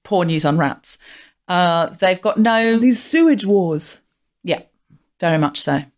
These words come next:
Speaker 2: Have you seen it? <laughs>
Speaker 1: I have not, but I've heard tell of sharks and jets <gasps> amongst the rats. They're now doing full dance sequences,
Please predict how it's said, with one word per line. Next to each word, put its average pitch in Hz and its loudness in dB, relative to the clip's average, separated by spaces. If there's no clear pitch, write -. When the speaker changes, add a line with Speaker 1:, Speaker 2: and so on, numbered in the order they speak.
Speaker 2:
Have 214 -10
you 262 2
seen 403 0
it? 202 0
<laughs> - -6
Speaker 1:
I 208 0
have 214 -4
not, 226 -2
but 202 0
I've 190 0
heard 202 0
tell 226 0
of 175 -4
sharks - -2
and 180 2
jets - -2
<gasps> - -20
amongst 190 -2
the 196 -4
rats. 175 -2
They're 180 0
now 185 0
doing 185 -2
full 220 0
dance 185 0
sequences, 165 -2